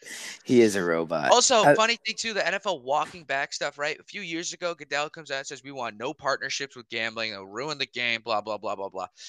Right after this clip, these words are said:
Speaker 2: Guess who the N F L's partnered with? DraftKings,
Speaker 1: DraftKings,
Speaker 2: FanDuel.
Speaker 1: uh,
Speaker 2: Oh, what happened? What a change of opinion here. What happened, Roger? Now that you're
Speaker 1: Uh,
Speaker 2: proud sp-, official sponsor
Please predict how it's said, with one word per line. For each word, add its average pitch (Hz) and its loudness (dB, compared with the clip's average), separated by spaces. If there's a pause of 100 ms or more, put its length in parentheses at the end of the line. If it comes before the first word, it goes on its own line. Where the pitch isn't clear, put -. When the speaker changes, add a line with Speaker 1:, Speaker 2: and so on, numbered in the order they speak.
(120)
Speaker 2:
Guess 196 6
who 214 0
the 180 6
N 175 6
F 165 -6
L's 156 0
partnered 165 4
with? 101 -8 (280)
DraftKings, 117 2
Speaker 1:
DraftKings, 117 8
Speaker 2:
FanDuel. 147 0
Speaker 1:
uh, - - (240)
Speaker 2:
Oh, 180 4
what 208 10
happened? 226 6 (220)
What 262 0
a 262 4
change 240 2
of 233 -12
opinion 240 -4
here. 143 -2
What 196 2
happened, 202 2
Roger? 120 -6 (300)
Now 185 6
that 190 8
you're 202 10
Speaker 1:
Uh, 147 8 (260)
Speaker 2:
proud 202 6 (100)
sp-, - -6 (160)
official 202 0
sponsor 165 -2